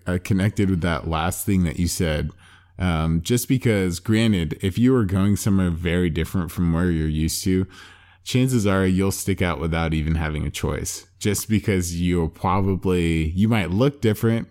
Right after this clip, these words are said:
compared to everyone else, and you might just walk and move a little different too.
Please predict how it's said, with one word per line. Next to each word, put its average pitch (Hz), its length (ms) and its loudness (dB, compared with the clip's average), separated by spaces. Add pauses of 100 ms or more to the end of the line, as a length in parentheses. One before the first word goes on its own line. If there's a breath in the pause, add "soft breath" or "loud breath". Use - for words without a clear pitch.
compared 95 340 2
to 82 120 -2
everyone 90 340 0
else, 78 340 -2 (360 loud breath)
and 101 140 2
you 107 60 4
might 98 240 0
just 82 260 -6
walk 82 360 -2
and 85 160 2
move 85 300 0
a 98 40 0
little 95 220 2
different 92 520 -2
too. 95 440 0